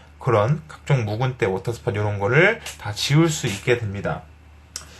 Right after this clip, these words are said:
패클은 페-, 페인트 클렌저랑 테리어플 혹은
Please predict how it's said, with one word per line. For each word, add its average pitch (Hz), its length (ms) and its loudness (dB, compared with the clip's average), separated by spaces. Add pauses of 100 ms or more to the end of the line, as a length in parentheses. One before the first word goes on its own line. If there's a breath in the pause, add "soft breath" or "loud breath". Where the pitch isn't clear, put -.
(220 loud breath)
패클은 202 760 2 (360 loud breath)
페-, 214 220 0
페인트 220 320 -6
클렌저랑 165 720 4 (1000)
테리어플 185 880 -2 (3000 loud breath)
혹은 151 420 2